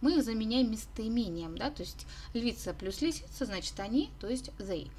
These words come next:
А затем, если здесь сильный глагол, were это сильный, то мы его сюда и переставляем. Yes, they were, да. Второе. Mothers often speak about their children,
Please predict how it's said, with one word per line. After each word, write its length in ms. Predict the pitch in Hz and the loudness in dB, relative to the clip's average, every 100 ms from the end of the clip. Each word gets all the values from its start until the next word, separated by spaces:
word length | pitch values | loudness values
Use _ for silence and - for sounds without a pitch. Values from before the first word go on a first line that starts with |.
| - - - | -14 -14 -4
А 80 | 202 | -2
затем, 320 | 208 240 214 | 0 -2 -2
если 260 | 185 - 202 | -4 -6 -6
здесь 220 | 202 180 | -4 -4
сильный 340 | - 190 175 | -4 -6 -6
глагол, 460 | 180 190 190 254 381 - - | -4 -4 -2 0 -2 -6 -10
were 300 | 202 202 180 - | -4 0 0 -2
это 300 | 180 - 202 | -6 -6 -6
сильный, 440 | - 285 175 160 - - - | 2 2 2 -6 -8 -12 -4
то 80 | 233 | 4
мы 140 | 254 | 4
его 140 | 427 294 | 4 -2
сюда 300 | - 180 208 | -4 -2 -2
и 80 | |
переставляем. 800 | 349 185 160 - 175 175 196 202 208 - - - | -2 -4 -6 -6 -6 -4 -2 -4 -6 -12 -12 0
Yes, 340 | 269 494 508 | 2 2 0
they 100 | 185 | 0
were, 400 | 190 180 349 392 - - - | 0 2 2 2 -2 -8 -2
да. 240 | 320 294 - - - - - - - - - - - - | 0 0 -2 -12 -12 -12 -12 -12 -12 -8 -6 -6 -8 -8
Второе. 400 | - 269 160 277 - - - - - - - - - - - - - | 0 0 0 -6 -10 -14 -14 -14 -14 -14 -12 -12 -12 -12 -12 -12 -10
Mothers 1080 | - 185 202 285 359 370 320 339 349 349 320 - | -4 2 4 6 6 4 2 2 2 0 -2 0
often 500 | 233 359 - - 339 | 2 2 0 0 0
speak 400 | 349 - 285 - | 2 0 0 2
about 380 | 277 277 294 254 | 4 4 4 4
their 260 | 226 220 - | 2 0 -2
children, 500 | - 311 277 233 | 0 2 2 2